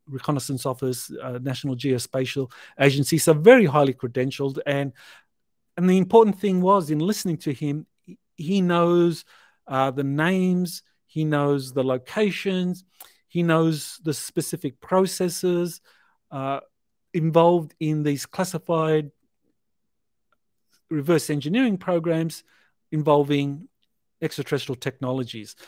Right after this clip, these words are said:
And he's willing to share that in a sciff or in a classified facility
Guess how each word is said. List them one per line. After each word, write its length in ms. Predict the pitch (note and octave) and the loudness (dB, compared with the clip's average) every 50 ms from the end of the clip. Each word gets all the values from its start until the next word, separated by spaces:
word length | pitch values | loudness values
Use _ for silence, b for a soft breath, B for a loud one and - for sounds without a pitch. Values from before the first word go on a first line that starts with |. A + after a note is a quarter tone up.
| b b b b | b b b b
And 180 | - D3 D#3 D#3 | 0 0 2 4
he's 200 | E3 F3+ C#3+ C#3+ | 2 2 2 4
willing 220 | F#3 A3 G#3+ F3+ | 4 4 4 4
to 120 | - - - | 0 -2 -6
share 320 | - - - F#3+ F#3 F#3 | -4 0 2 2 4 4
that 320 | D#3 D3 C3 B2+ C3 - _ b b b b b b _ _ _ - | 4 4 2 2 0 -2 _ b b b b b b _ _ _ -2
in 400 | D#3 D3+ D#3 D#3 D#3 D#3+ D#3+ - _ - | 0 0 2 0 0 -2 -4 -8 _ -6
a 420 | C#3+ C3+ C#3 C3+ C3+ C3 C3+ - _ _ _ _ _ - | -2 -2 0 0 0 -2 -6 -8 _ _ _ _ _ -12
sciff 520 | - - - - - F3+ C3 A#2 - - | -10 -8 -8 -4 0 0 0 0 0 -2
or 160 | C3 B2+ C3+ | -2 0 0
in 100 | C#3 C#3+ | 0 0
a 300 | C3+ C3 C3 C3 B2+ B2+ b b b b _ | 0 0 0 -2 -4 -6 b b b b _
classified 640 | - F#3 F3 F3+ E3+ D3+ - D#3+ D3 C#3 C3+ C#3 - _ _ _ _ - | -2 0 0 0 0 -2 0 2 2 2 0 -2 -6 _ _ _ _ -8
facility 720 | D3 - - - - G#3 G3 E3+ C#3 C3 B2 B2 B2 | -6 -6 -4 0 2 4 4 4 4 2 -2 -4 -6